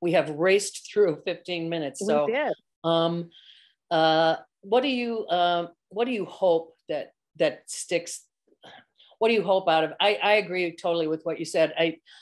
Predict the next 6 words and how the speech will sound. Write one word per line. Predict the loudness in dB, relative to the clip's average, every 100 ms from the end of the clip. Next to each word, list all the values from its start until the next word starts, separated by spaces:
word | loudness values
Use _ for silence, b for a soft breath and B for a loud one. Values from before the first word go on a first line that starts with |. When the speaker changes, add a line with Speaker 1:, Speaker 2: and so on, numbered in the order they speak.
| B
Speaker 1:
I | -2
think | 0 -2
that | 2 0 -2 _ _ _ _ _ _
Harold | 2 2 4
Washington | 2 2 -2 -6 -6 -6 -6
made | 0 2 2